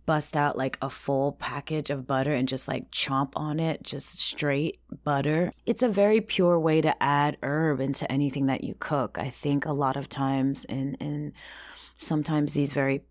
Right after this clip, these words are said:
prepackaged edibles, you get a lot of, you get a lot of shit in there that you don't want. Um, and sometimes just, like, a lot of sugar, frankly. Um, and the, the great part about being able to incorporate it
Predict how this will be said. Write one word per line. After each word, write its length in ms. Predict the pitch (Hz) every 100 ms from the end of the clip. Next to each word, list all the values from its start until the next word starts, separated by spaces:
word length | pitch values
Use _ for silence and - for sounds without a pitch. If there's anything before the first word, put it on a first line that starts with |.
| -
prepackaged 760 | 151 147 - 135 - 135 - -
edibles, 480 | 147 139 139 143
you 100 | 151
get 240 | 143 151 -
a 80 | 147
lot 220 | 147 139
of, 180 | 139 127 -
you 140 | 147 170
get 140 | 196
a 40 | 208
lot 140 | 220
of 80 | 208
shit 220 | - -
in 100 | 180
there 160 | 160 147
that 140 | 123
you 80 | 143
don't 260 | 151 147
want. 400 | - 139 160 127 -
Um, 240 | 139 131
and 120 | 127 139
sometimes 400 | 185 262 294 247
just, 140 | 254
like, 140 | 233
a 80 | -
lot 220 | 127 127
of 80 | 127
sugar, 420 | - 127 123 - -
frankly. 540 | 127 131 - 113 - - - - -
Um, 280 | 160 151 147
and 200 | 156 160
the, 280 | 156 151 139
the 100 | 165
great 280 | 143 151 -
part 200 | 175 165
about 300 | 156 151 143
being 220 | 147 147
able 240 | 143 143 143
to 180 | 143
incorporate 560 | 139 131 143 139 147 143
it 220 | 143 -